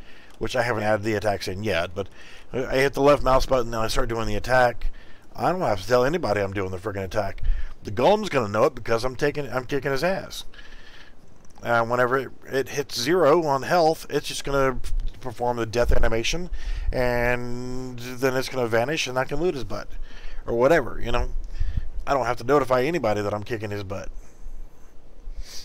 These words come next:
But if I kill that golem, and you're standing right here,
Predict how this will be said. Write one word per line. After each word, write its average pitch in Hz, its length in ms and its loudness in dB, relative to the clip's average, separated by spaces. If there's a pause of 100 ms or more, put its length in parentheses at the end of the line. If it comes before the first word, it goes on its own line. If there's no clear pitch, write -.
(340)
But 135 280 4
if 131 220 0
I 165 140 4
kill 180 320 4
that 151 200 0
golem, 110 480 0 (1040)
and 120 340 -2
you're 160 120 2
standing 151 320 2
right 135 160 4
here, 120 460 0